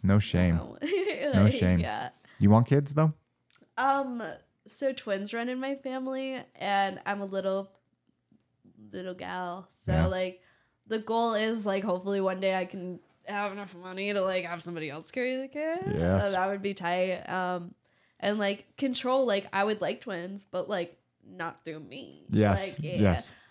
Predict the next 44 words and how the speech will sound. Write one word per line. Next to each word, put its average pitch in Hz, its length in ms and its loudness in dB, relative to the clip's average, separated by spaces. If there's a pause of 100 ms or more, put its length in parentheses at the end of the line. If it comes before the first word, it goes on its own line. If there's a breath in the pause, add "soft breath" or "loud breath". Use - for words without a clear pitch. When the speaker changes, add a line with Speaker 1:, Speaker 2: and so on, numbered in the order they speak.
(100)
Speaker 2:
But 233 440 2
right 262 180 2
now 262 220 0
I'm 233 100 -4
good 214 220 -6
for 220 100 -10
my 202 220 -6
dog. 180 480 -4 (200)
Speaker 1:
Yes. 190 280 4
Speaker 2:
Um, 180 240 -6 (160)
I've 196 160 -8
got, 170 180 -2
like, 180 240 -4
eight 185 200 -8
to 175 60 -12
ten 170 240 -6
years 170 240 -8
with 175 140 -10
him, 165 320 -8
hopefully 147 460 -12
longer. 160 420 -6
We 151 140 -6
don't 160 240 -4
Speaker 1:
Yeah. 180 80 -2
Speaker 2:
know. 190 320 0
Speaker 1:
Yeah. 92 260 4 (100)
Speaker 2:
We 175 120 -4
don't 175 200 0
Speaker 1:
Yeah. 107 140 8
Speaker 2:
know 104 80 2
<laughs> 269 60 -2
Speaker 1:
He 359 100 4
could 294 160 6
Speaker 2:
to - 80 8
Speaker 1:
live, - 100 8
Speaker 2:
tie 220 220 6
it 226 100 2
all 240 80 8
Speaker 1:
he 160 80 12
could 180 140 10
Speaker 2:
back 156 80 8
Speaker 1:
live 160 120 12
to 151 40 4
Speaker 2:
together. 156 140 10